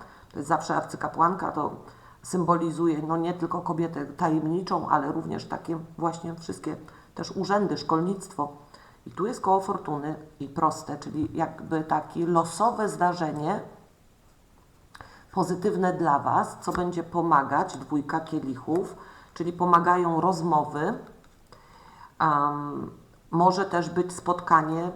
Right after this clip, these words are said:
takiego, że tak powiem, drugiej połówki. O, przez przypadek.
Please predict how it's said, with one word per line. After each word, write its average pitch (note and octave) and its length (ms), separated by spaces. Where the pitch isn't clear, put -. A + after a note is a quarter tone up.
takiego, D#3+ 420
że - 80
tak B2 120
powiem, D3 220
drugiej F3 320
połówki. B3+ 580
O, D#3+ 240
przez - 220
przypadek. - 640